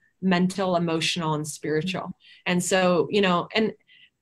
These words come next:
the, the thing about life is, like, sometimes we have one of those areas, like, really dialed in, <laughs> and then one of the other areas is, like, kinda out of, out of control and not so dialed in. So, you know, like, some of us are really good at focusing on our physical health, right? Of, like,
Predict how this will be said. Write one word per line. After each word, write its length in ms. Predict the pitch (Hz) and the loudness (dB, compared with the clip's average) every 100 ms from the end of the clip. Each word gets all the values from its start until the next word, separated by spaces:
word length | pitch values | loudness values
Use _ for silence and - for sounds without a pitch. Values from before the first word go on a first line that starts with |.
| - | 0
the, 280 | 220 202 185 | 2 4 2
the 280 | 196 214 208 | 4 4 2
thing 320 | 190 277 330 | 0 -2 0
about 300 | 330 214 - | 2 2 2
life 380 | 165 160 190 185 | 2 4 4 2
is, 160 | 180 180 | -2 0
like, 180 | 165 | 0
sometimes 540 | - 226 262 302 302 247 | -2 -2 0 2 0 2
we 100 | 226 | 2
have 80 | 180 | 2
one 220 | 165 165 | 2 2
of 80 | 175 | 2
those 200 | 180 175 | 2 2
areas, 380 | 165 175 175 | 2 2 2
like, 120 | 165 160 | 0 -2
really 280 | 156 160 160 | 0 2 2
dialed 440 | 151 156 160 156 | 2 2 2 0
in, 320 | 151 160 190 226 | 0 0 -2 -2
<laughs> 80 | - | 2
and 140 | 240 | 4
then 360 | 247 294 262 247 - - | 4 6 6 4 -6 -6
one 160 | - 233 | 2 4
of 80 | 254 | 6
the 100 | 220 | 4
other 140 | 208 | 6
areas 340 | 208 208 214 | 6 6 4
is, 140 | 214 196 | 2 2
like, 160 | 175 | 2
kinda 240 | 180 190 185 | 2 0 2
out 220 | 160 170 | 2 2
of, 80 | 170 - | -2 -4
out 160 | 165 170 | -4 -4
of 160 | 170 - | -6 -6
control 500 | 180 180 175 165 165 | -6 -4 -4 -2 -2
and 140 | 151 | -2
not 260 | 147 151 - | -4 -6 -6
so 220 | 190 190 | -4 -2
dialed 420 | 190 190 214 208 | 0 0 0 -2
in. 260 | 220 233 254 - - - | -2 -4 -6 -10 -20 -12
So, 520 | - 208 190 185 - | 0 4 4 4 2
you 120 | 190 202 | 2 2
know, 180 | 185 | 4
like, 220 | 185 180 - | 4 2 0
some 200 | - 226 | -4 -2
of 140 | 226 | 2
us 160 | 220 226 | 2 2
are 100 | 180 | -2
really 280 | 165 170 | -2 -2
good 160 | 180 170 | 0 0
at 160 | - - | 0 -2
focusing 440 | 156 - 170 160 | -6 -6 -8 -4
on 140 | 156 | -2
our 100 | 151 | -4
physical 520 | 151 165 160 160 147 147 | -6 -6 -6 -6 -8 -8
health, 320 | 139 139 _ | -8 -8 _
right? 280 | - 151 151 | -4 0 0
Of, 160 | 151 151 | 0 -2
like, 280 | 147 143 | -4 -4